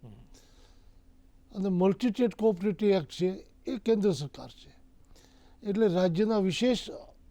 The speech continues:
અધિકારોના કારણે જ્યારે બંધારણમાં સુધારો કોઓપરેટિવમાં થયો તો સુપ્રીમ કોર્ટે એના પર સ્ટે લગાવ્યો કે તમે પચાસ ટકા વધારે રાજ્યોમાં આ કાયદો પસાર નથી થયો. આમ છતાં પણ એમાં વિલંબ ન થાય,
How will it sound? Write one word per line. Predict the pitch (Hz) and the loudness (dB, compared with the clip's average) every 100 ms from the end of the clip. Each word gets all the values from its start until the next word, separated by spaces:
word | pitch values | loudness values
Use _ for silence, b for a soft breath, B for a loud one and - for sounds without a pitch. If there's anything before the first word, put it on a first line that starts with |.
| - | -12
અધિકારોના | 185 147 190 208 208 208 196 | -6 -4 -2 0 0 0 -2
કારણે | - 185 185 165 175 | -2 0 0 -2 -6
જ્યારે | 156 185 190 | -4 -2 0
બંધારણમાં | 170 170 180 202 208 | 0 0 2 2 0
સુધારો | - 185 190 190 | -2 -2 0 0
કોઓપરેટિવમાં | 175 190 180 185 170 185 180 | -2 -6 -8 -8 -6 -4 -4
થયો | - 175 - - B B B B B - | -4 -10 -12 -20 B B B B B -10
તો | |
સુપ્રીમ | 190 - 190 - 214 208 | -8 -4 -6 -2 -2 -4
કોર્ટે | - 202 190 208 | -6 -4 -2 2
એના | 208 196 | 2 2
પર | 185 202 | -2 -4
સ્ટે | 160 208 214 | -4 2 2
લગાવ્યો | 196 165 170 196 190 | 2 0 -2 -4 -8
કે | 202 | -10
તમે | 165 180 175 | -8 -8 -8
પચાસ | 180 156 196 | -8 -4 -4
ટકા | - 180 165 | -4 -8 -10
વધારે | 180 180 180 185 151 b b b b | -8 -6 -4 -6 -10 b b b b
રાજ્યોમાં | 156 175 156 185 180 175 | -4 -2 2 0 0 -4
આ | |
કાયદો | 139 175 165 | -4 -2 -2
પસાર | 160 175 143 170 | -4 -6 -8 -8
નથી | 170 185 196 | -6 -8 -12
થયો. | - 160 - - - B B B B B B - | -14 -20 -20 -20 -20 B B B B B B -8
આમ | 185 226 233 - | 0 0 0 -2
છતાં | 208 226 220 | 0 2 0
પણ | 196 175 143 - | 0 -2 -4 -8
એમાં | 190 196 175 | -4 0 2
વિલંબ | 175 214 262 269 | 4 4 4 4
ન | 240 | 2
થાય, | - 139 117 | 2 -4 -8